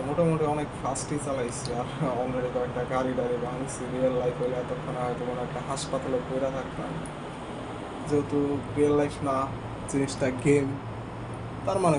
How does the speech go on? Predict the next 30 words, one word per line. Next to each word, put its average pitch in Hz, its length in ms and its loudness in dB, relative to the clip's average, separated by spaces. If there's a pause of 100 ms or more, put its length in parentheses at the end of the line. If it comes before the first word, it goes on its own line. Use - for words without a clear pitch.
কোনো 135 120 -2 (100)
প্যারা 135 300 2
নাই। 127 100 -2 (2250)
আসলে 170 280 4 (220)
গেমে 156 320 4 (120)
যা 143 100 4 (100)
ইচ্ছা - 240 -4 (180)
তাই 139 140 4 (100)
করা 127 160 0 (100)
যায়, 117 160 -4 (120)
যে 131 160 -2
জিনিসটা 131 300 -2 (180)
রিয়েল 151 260 4
লাইফে 127 260 0 (140)
কোনো 156 200 4
সময় 135 280 0
করা 127 140 -2 (100)
পসিবল 123 360 -4 (100)
না। 123 80 -4 (760)
যেমন 135 200 0 (120)
পাবজি, 139 380 4
ফ্রি 139 160 2
ফায়ার 135 280 2
খেলার 135 300 0
সময় 131 300 0
হাজার 143 260 4
হাজার 123 200 0 (100)
মানুষ 139 200 2 (100)
মারছে, - 260 -6 (260)
রিয়েল 185 220 6